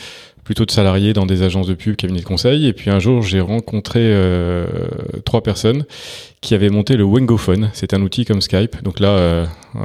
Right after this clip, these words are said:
je vais parler comme un vieux schnock, mais on remonte en, en deux mille quatre. Ils avaient lancé donc le, le Wengophone. Ils avaient, euh, six millions de personnes qui l'avaient téléchargé,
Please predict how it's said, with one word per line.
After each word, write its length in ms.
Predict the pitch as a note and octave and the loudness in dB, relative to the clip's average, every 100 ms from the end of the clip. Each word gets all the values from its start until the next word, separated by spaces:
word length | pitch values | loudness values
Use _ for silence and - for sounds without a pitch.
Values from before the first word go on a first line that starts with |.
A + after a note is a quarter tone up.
| F#2 | -6
je 140 | F2+ | -4
vais 60 | F2+ | -4
parler 300 | - F#2 G2 | -2 0 0
comme 160 | F#2+ | 0
un 80 | F#2 | -2
vieux 160 | F2 F2+ | -2 -4
schnock, 280 | - A#2+ G#2+ | 0 0 0
mais 160 | E2+ - - - - | -4 -4 -14 -18 -4
on 100 | G#2 | 0
remonte 360 | F#2 G#2 A2 G#2+ | 2 4 2 2
en, 460 | F#2 F2+ F2 F2+ F2+ _ G2 | 2 2 0 -4 -8 _ -10
en 80 | |
deux 180 | F2+ A#2+ | -4 0
mille 160 | G#2 F#2+ | 0 0
quatre. 400 | B2+ - - - - - - - _ | -2 -2 -10 -16 -20 -18 -18 -20 _
Ils 180 | - G2 | -4 0
avaient 160 | G2 G2 | 2 2
lancé 340 | G#2 G#2 A#2 | 2 0 0
donc 180 | G#2 F#2+ | 0 2
le, 240 | G2 F#2+ | 2 2
le 60 | F#2+ | 2
Wengophone. 680 | F#2 F#2+ F2+ A2+ A#2+ B2+ A#2 | 2 0 0 2 2 2 0
Ils 160 | F#2 | 0
avaient, 300 | F#2+ F2+ G2+ | 0 2 2
euh, 140 | F#2+ F2 | 2 0
six 180 | - | -2
millions 180 | A#2 G#2+ | 0 0
de 40 | G2+ | 0
personnes 360 | G2+ - G2+ | -2 0 -2
qui 100 | - | 0
l'avaient 220 | F#2 F2 | -2 -2
téléchargé, 680 | F2 F2+ E2+ F#2+ F2+ G#2 C3+ | -2 -4 -4 -2 0 2 0